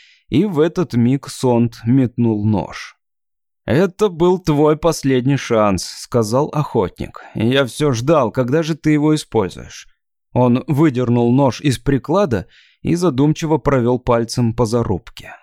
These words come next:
"Не буду менять приклад", — добавил он. "Пусть так и остаётся с царапиной, на память".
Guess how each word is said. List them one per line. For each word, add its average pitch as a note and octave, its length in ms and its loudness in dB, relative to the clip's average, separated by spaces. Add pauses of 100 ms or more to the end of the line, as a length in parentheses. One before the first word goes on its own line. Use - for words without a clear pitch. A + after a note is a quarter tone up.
(640)
"Не D3+ 220 2
буду E3 300 0
менять A#2+ 440 2
приклад", — A2 600 -2
добавил A2+ 520 0
он. - 160 -10 (100)
"Пусть D3+ 260 -4
так C#3 240 0
и - 20 4
остаётся C3 640 0
с - 80 -10
царапиной, B2 800 0
на B2 160 2
память". A2 500 -2